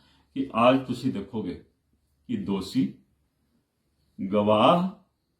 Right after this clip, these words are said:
मोर्चे वाले, एसआईटी वाले ते सरकारी तंत्र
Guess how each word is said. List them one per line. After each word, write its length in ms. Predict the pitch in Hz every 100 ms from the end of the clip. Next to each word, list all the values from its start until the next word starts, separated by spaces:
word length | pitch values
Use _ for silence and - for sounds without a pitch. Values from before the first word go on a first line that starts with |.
| _
मोर्चे 500 | 104 127 160 165 -
वाले, 300 | 180 139 90 - - _ _ _ _ _ _ _ -
एसआईटी 520 | 139 165 175 160 160
वाले 260 | 151 139 143 - - _ -
ते 80 | 131
सरकारी 520 | 127 - - 123 131 131
तंत्र 400 | 113 104 104